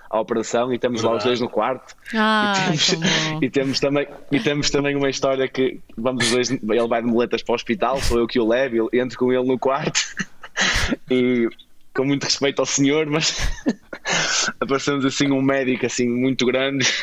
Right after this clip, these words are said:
Speaker 1: <laughs> e nós rimos que não os desgraçados, porque nós assim, mas que, que é este senhor que te vai operar? <laughs> E, eh, então foi, mas pronto, temos esse momento também que,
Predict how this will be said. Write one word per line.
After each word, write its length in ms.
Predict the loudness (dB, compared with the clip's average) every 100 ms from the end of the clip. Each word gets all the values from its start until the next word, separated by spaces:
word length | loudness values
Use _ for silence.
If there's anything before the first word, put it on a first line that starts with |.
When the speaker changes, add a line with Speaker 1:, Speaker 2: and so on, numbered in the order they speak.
| 0 -2 -4
Speaker 1:
<laughs> 520 | -2 0 0 -2 -2
e 80 | 0
nós 240 | 0 0
rimos 380 | 0 0 2 0
que 80 | 2
não 200 | 2 2
os 100 | 2
desgraçados, 560 | 2 2 0 0 -2 -4
porque 140 | -2
nós 160 | 0 0
assim, 360 | -2 -2 -2 -2 -2 -2
mas 180 | -2 -2
que, 260 | -4 -10 -8
que 200 | 0 0
é 340 | 2 0 0
este 160 | 2 2
senhor 180 | 0 0
que 60 |
te 60 | 0
vai 120 | 0
operar? 360 | 0 0 0 -2
<laughs> 80 | -2 -2 0 0 0 -2 -2 -2 -2 -4 -2
E, 160 | 0 2
eh, 1600 | 0 0 -2 -2 -4 0 -2 -2 -6 -8 -10 -8 -8 -8 -2 0
então 280 | 2 0 0
foi, 440 | 0 0 -2 -4 -6 -8
mas 180 | -8 -4
pronto, 180 | -4 -2
temos 220 | -2 0
esse 220 | -2 -2
momento 260 | -2 -2 0
também 280 | 0 0
que, 200 | -2 -2